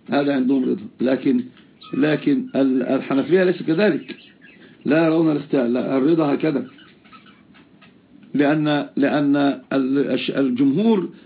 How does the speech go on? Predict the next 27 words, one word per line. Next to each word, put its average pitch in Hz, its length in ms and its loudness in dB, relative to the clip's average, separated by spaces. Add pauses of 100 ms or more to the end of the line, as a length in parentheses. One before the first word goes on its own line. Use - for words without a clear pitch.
(120)
يرون 180 360 2
أنه 165 360 2
إذا 147 200 2
قصد 147 420 -2
العقد 147 440 0
وإن 143 220 2
لم 139 120 4
يكن 143 320 0 (140)
الاختيار 135 520 0
ما 139 160 4
بلغ 143 280 0
الامتلاء 147 500 2
الاختيار 143 440 0 (600)
فيكون، 143 640 2 (200)
فيكون 139 460 0
رضا. 120 240 -2 (140)
أما 143 200 0
الحنفية 131 640 0 (160)
ف-، 131 60 -2 (340)
فلا 135 240 2
بد 156 320 2
من 135 200 2
امتلاء 143 520 2
الاختيار 156 500 -2 (540)
حتى 151 380 -2
يصح 139 380 -4 (380)
العقد، 123 320 -2